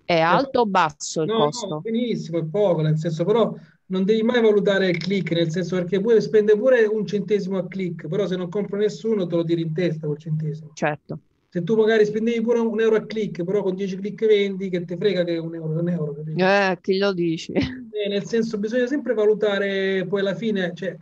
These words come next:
Speaker 2: costi e ricavi. Se tu spendi venti euro e fai una vendita, ok, stai a paro.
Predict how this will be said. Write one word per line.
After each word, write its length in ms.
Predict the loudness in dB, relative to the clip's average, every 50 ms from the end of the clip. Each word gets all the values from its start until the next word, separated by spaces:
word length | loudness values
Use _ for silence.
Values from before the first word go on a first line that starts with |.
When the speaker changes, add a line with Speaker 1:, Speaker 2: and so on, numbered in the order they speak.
| _ _
Speaker 2:
costi 560 | _ -2 0 0 0 -2 -4 -6 -4 -4 -4 -4
e 160 | -4 -4 -2
ricavi. 520 | -2 -4 -2 -2 -2 -2 -2 -2 -4 -6
Se 140 | -8 -8 -8
tu 100 | -8 -8
spendi 360 | -10 -8 -4 -4 -4 -2 -2
venti 320 | -4 -4 -4 -4 -2 0 2
euro 480 | 2 2 2 0 0 -2 -4 -6 -14 -20 _ _ _ _ _ _
e 120 | -12 -10
fai 140 | -8 -6 -4
una 120 | -2 0 2
vendita, 440 | 2 4 4 2 2 0 0 0
ok, 260 | 0 0 0 -2 -2 -2
stai 160 | 0 -2 -2
a 120 | -2 -2 -4
paro. 460 | -4 -4 -4 -4 -4 -6 -8 -10